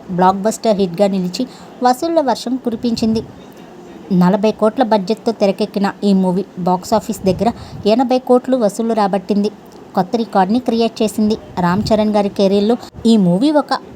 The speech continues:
మైలురాయిగా నిలిచింది. ఇక ఈ మూవీలో రామ్ చరణ్కి జోడీగా కాజల్ గారు మిత్రవింద క్యారెక్టర్లో మనకి కనిపించారు. ప్రేక్షకులని ఆకట్టుకున్నారు. ఈ మూవీ హిట్ తర్వాత కాజల్ క్రేజ్ ఒక్కసారిగా పెరిగిపోయింది. వరుస సినిమా అవకాశాలు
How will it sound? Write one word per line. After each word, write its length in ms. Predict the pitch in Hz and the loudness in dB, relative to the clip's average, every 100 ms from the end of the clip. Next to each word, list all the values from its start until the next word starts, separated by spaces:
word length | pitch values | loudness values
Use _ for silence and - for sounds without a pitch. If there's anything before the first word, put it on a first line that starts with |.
| 190 | -2
మైలురాయిగా 640 | 196 262 311 277 220 220 262 | 0 2 2 2 2 2 2
నిలిచింది. 460 | 254 240 262 233 240 - - - - - - - | 2 2 2 2 0 -6 -14 -12 -12 -14 -8 -2
ఇక 60 | 320 339 294 | 2 2 2
ఈ 20 | 269 | 2
మూవీలో 360 | 277 285 262 262 - 190 | 2 2 2 0 0 0
రామ్ 200 | 196 240 247 | 2 0 0
చరణ్కి 320 | 233 226 240 185 | 0 0 0 2
జోడీగా 380 | 190 196 190 196 - - - - | 2 2 2 0 -2 -12 -8 -2
కాజల్ 340 | 269 254 269 208 | 0 0 0 0
గారు 180 | 190 196 - 190 | -2 -4 -4 -2
మిత్రవింద 460 | 180 233 262 254 233 233 | 0 0 2 2 0 2
క్యారెక్టర్లో 460 | 190 190 - 185 196 | 0 0 -2 0 0
మనకి 220 | 185 180 240 | -2 -4 -2
కనిపించారు. 540 | 202 196 214 202 202 - - - - | -2 0 -2 2 0 0 -10 -8 0
ప్రేక్షకులని 640 | 175 180 214 196 180 185 - 175 | 0 0 -2 0 0 -2 -2 -2
ఆకట్టుకున్నారు. 640 | 180 196 - 196 190 185 - - - - 208 | -2 -4 -4 0 2 2 0 -12 -20 -6 2
ఈ 20 | 202 185 | 4 4
మూవీ 220 | 190 269 254 | 4 2 2
హిట్ 180 | 233 - | 0 0
తర్వాత 300 | 233 220 214 226 - - - 277 | 2 0 0 -4 -6 -20 -4 0
కాజల్ 340 | 294 285 285 - | 2 2 -4 -2
క్రేజ్ 260 | 214 214 - - 180 | 0 0 -4 -6 -4
ఒక్కసారిగా 520 | - 247 233 196 214 240 | 0 0 2 0 0 2
పెరిగిపోయింది. 640 | 208 196 208 220 208 202 202 - 175 | 2 2 0 2 2 0 -4 -4 -2
వరుస 240 | 170 185 247 | 0 0 -2
సినిమా 260 | 226 220 220 - | 0 0 0 0
అవకాశాలు 500 | 180 190 208 202 190 | 0 0 -2 0 -2